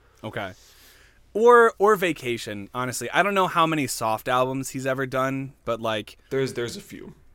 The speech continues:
Speaker 1: Okay, 'cause I, I really like, um, it, yeah, it, it sounded, it was soft without it sounding like he was trying to imitate someone else. So, like,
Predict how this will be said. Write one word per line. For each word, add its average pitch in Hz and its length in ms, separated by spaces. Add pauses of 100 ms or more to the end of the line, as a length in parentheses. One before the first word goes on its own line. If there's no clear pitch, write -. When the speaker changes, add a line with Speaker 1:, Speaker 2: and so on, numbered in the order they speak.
(120)
Speaker 1:
Okay, 120 360
'cause 165 180
I, 196 240
I 180 140
really 180 440
like, 135 560 (680)
um, 117 560 (1200)
it, 165 180 (520)
yeah, 147 480
it, 160 240
it 165 160
sounded, 180 680
it 156 140
was 151 200
soft 139 800
without 131 380
it 120 120
sounding 127 420
like 117 160
he 127 80
was 120 120
trying 120 200
to 113 120
imitate 113 420
someone 113 320
else. 101 220
So, - 120
like, 107 160